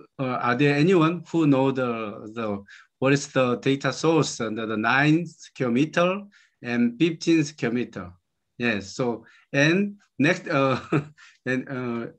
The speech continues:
and I, I will start the, my presentation with a question on the W H O standard. And yes, so maybe you can see this many, uh, times. So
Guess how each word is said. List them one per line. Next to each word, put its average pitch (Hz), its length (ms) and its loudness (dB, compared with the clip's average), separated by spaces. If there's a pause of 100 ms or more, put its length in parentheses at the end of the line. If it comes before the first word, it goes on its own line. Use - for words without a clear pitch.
(280)
and 127 240 -6
I, 131 300 0
I 127 100 0
will 131 220 4
start 156 400 -2
the, 120 440 0
my 117 200 -2
presentation 143 640 -2
with 110 140 -8
a 107 100 -8
question 110 480 -8 (300)
on 120 80 -4
the 113 100 -4
W 139 320 2
H 123 220 -2
O 135 260 2
standard. 107 580 -6 (1080)
And 120 800 -2
yes, - 380 -6 (280)
so 156 760 0
maybe 165 520 2
you 156 360 4
can 165 200 0
see 165 240 2
this 147 280 -2
many, 143 500 4
uh, 117 520 -8 (180)
times. 117 560 0
So 120 320 -4